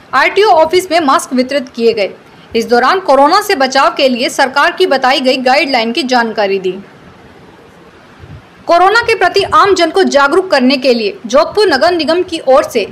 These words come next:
जन जागरूकता अभियान जारी है। इसी के तहत नगर निगम की ओर से शहर के समस्त वार्डों में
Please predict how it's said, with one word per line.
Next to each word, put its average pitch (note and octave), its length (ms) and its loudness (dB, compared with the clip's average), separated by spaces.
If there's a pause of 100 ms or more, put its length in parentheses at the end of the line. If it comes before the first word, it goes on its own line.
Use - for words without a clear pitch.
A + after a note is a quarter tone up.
जन F#4 240 2
जागरूकता D4 500 -2
अभियान C4+ 400 -2
जारी G#3 280 0
है। G3 220 -8 (420)
इसी E4+ 220 0
के A4 140 -2
तहत C4+ 400 -2 (100)
नगर D4+ 240 0
निगम F4+ 300 0
की F#4 140 2
ओर C#4 220 4
से D4 220 -2
शहर D4+ 280 -2
के F#4 120 -4
समस्त F#4 380 -2
वार्डों A#3 340 2
में G#3 140 -4